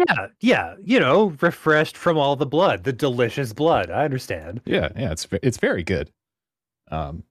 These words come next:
Speaker 2: we don't know anything about vampirism, though.
Speaker 1: It's true.
Speaker 2: Uh, Rhett, I gotta ask you, how do you feel about Kojima getting back into the action espionage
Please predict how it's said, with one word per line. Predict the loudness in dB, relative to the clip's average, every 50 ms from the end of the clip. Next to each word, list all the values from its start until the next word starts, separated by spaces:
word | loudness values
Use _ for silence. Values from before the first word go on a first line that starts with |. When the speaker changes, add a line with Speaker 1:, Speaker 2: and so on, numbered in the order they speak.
| _ _ _ _ _ _ _ _ _ _ _ _ _ _ _ _ _ _ _ _ _ _ _ _ _ _ _ _ _
Speaker 2:
we | 0 2
don't | 2 2 2
know | 0 2 2
anything | 2 0 0 0 0 2
about | 2 2 0 0
vampirism, | 0 -2 -2 -2 -2 -4 -6 -6 -10 -12 -16 -18 _ _ _ _ _ _ _ _ _ _ _ _
though. | -10 -10 -10 -12 -14 -14 -16 -16 -14 _ -10 -10 -10 -12 _ _ _ _ _ _ _ _ _ _ _ -16
Speaker 1:
It's | -14 -14 -14
true. | -10 -10 -8 -8 -10 -12 -16 _ _ _ _ _ _ _ _ _ _ _ _ _ _ _ _ _ _ _ _ _ _ _ _ _ _ _ _ _ _ _ _ _ _ _ _ _ _ _ _ _ _ _ _ _ _
Speaker 2:
Uh, | -2 0 0 0 0 -2 -6 -8 _ _ _ _ _
Rhett, | -2 0 0 0 0 -2
I | -2
gotta | -2 0 0 0
ask | 0 -2 -2 -2 0 0
you, | 0 0 0
how | -4 -8 _ _ _ _ _ _ _ _ _ _ _ _ _ _ _ _ _ _ _ _ _ _ _ _ _ _ -20 _ _ _
do | 0
you | 0 2
feel | 2 0
about | 2 2 0 0
Kojima | -2 -4 -2 0 2 2 4 4
getting | 2 2 2 0 0
back | -2 -2 -2 -2 -2 -4 -6
into | -8 -8 -8 -8 -8
the | -6 -6 -6 -4
action | -4 -4 -4 -4 -4 -2 -2 -2
espionage | 0 -2 -2 -2 -2 0 0 0 2 2 2 0 0 -2 -4 -6